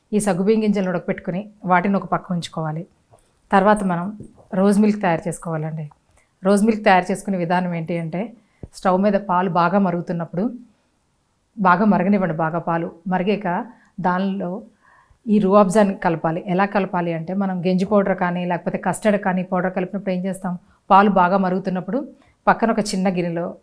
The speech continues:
చల్లని పాలు తీసుకొని దానిలో ఈ రూఅబ్జా అంటే ఒక లీటర్ పాలకి దగ్గర దగ్గరగా ఒక హాఫ్ గ్లాస్ పడుతుందండి. ఆ రూఅబ్జాని ఆ చల్లని పాలలో కలిపి తర్వాత వాటిని ఈ వేడివేడి మరిగి పాలలో వేసి కలపాలి.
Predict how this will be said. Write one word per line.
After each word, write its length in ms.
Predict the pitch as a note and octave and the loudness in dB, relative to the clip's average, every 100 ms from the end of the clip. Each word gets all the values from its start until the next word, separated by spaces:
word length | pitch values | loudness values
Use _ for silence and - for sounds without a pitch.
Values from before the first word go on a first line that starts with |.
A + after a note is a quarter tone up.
| - | -4
చల్లని 260 | F#3+ G3 G#3+ | 0 0 0
పాలు 240 | G#3 F3+ | 0 0
తీసుకొని 520 | F3+ E3 F#3+ E3+ F3 - _ _ - | -2 -6 -6 -6 -8 -12 _ _ -2
దానిలో 300 | F#3 F#3+ G#3+ | 2 2 2
ఈ 120 | G#3 | 2
రూఅబ్జా 540 | F3+ F#3 F#3+ D#3+ F#3 - _ _ _ | 2 2 2 0 -2 -2 _ _ _
అంటే 140 | G3+ A3+ | -2 0
ఒక 120 | A3 | 0
లీటర్ 380 | F#3+ G3+ A3+ A3 | 0 0 0 0
పాలకి 320 | F#3+ G3 A#3+ | 0 0 -2
దగ్గర 240 | G3+ F3+ | -2 0
దగ్గరగా 400 | F#3+ F3+ F#3+ G3 | -2 -2 -2 -2
ఒక 140 | F#3 F3 | -2 -4
హాఫ్ 360 | F#3+ F3+ F3 | -2 -2 0
గ్లాస్ 260 | F#3+ F3+ - | -2 -2 -2
పడుతుందండి. 560 | F3 G3 F#3+ F3 E3 E3 _ _ _ _ _ _ _ _ _ - - _ | -6 -2 -4 -2 -6 -10 _ _ _ _ _ _ _ _ _ -20 -20 _
ఆ 80 | F#3+ | 0
రూఅబ్జాని 720 | F3 F#3+ G3 F3 G3 F#3 F#3+ - _ _ F#3 | 4 4 4 2 0 0 -6 -12 _ _ -10
ఆ 40 | - | -2
చల్లని 260 | F3+ G3 G#3+ | 0 2 2
పాలలో 280 | G3 F3 F#3 | 2 2 -2
కలిపి 460 | F3+ E3+ B3+ - - _ _ _ _ _ G3 | -4 -4 -4 -6 -12 _ _ _ _ _ 0
తర్వాత 320 | F#3+ G3+ G#3 | 2 2 4
వాటిని 560 | G3 F3+ F3+ E3+ G3+ - - | 2 2 -2 -6 -8 -10 -4
ఈ 80 | G3 | 0
వేడివేడి 420 | F#3 G3 G#3+ G#3 | 2 2 2 2
మరిగి 260 | F3+ F3 | 0 -2
పాలలో 340 | F3+ F3 E3+ E3+ | 0 0 0 -2
వేసి 420 | E3 D#3+ A#3 - - _ _ | -4 -4 -6 -6 -16 _ _
కలపాలి. 500 | F3+ E3 E3 D#3 G3 | -4 -2 -4 -6 -10